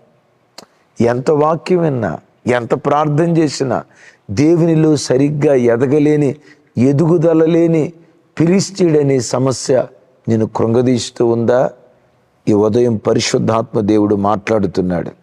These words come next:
ఏ సమస్య నిన్ను కృంగదీస్తుందో, త్వరలో, అతి త్వరలో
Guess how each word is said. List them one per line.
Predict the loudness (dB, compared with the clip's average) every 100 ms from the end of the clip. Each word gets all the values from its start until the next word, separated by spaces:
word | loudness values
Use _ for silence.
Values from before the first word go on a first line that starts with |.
| _ -20 _ -2
ఏ | 0 2
సమస్య | 0 0 0 0 -2 0
నిన్ను | 0 -2
కృంగదీస్తుందో, | -2 -2 0 0 0 -2 -4 -4 0 0 0 -4 _ _ _ _
త్వరలో, | -2 0 2 2 2 2 0 -2 -8 -20 _ _ -4
అతి | -4 -2 -4
త్వరలో | -4 -8 -8 -4 0 2 2 2 0 -2